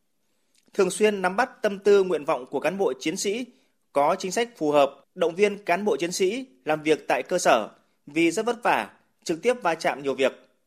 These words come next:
Việc bố trí công an chính quy đảm nhiệm chức danh công an xã, Bộ Chính trị đã chủ trương cần phối hợp chặt chẽ với cấp ủy, chính quyền các địa phương để khẩn trương triển khai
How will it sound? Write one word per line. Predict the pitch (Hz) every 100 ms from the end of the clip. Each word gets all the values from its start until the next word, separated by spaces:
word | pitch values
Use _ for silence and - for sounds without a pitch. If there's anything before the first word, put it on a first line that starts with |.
| _ _ _ _ _ _
Việc | - 180 180
bố | 175
trí | 180 196
công | 214
an | 208 208 196
chính | 175 202
quy | 208 214 190 - _
đảm | - 135 127
nhiệm | 147
chức | - 240
danh | 196 180
công | 175 180
an | 170
xã, | - 151 208 233 _ _ _ -
Bộ | 170
Chính | 175 208
trị | 208 135
đã | 147 147 196
chủ | 156
trương | 120 170 175 156 _ _ _ _ -
cần | 175
phối | 165 208
hợp | 190
chặt | 175 -
chẽ | 165 175
với | 185
cấp | 202 233
ủy, | 170 135 107
chính | 143 185
quyền | 190 147
các | 156
địa | 151 135
phương | 190 196 165 - _ -
để | 139
khẩn | 131 139 107
trương | - 180 165
triển | 139
khai | 107 156 147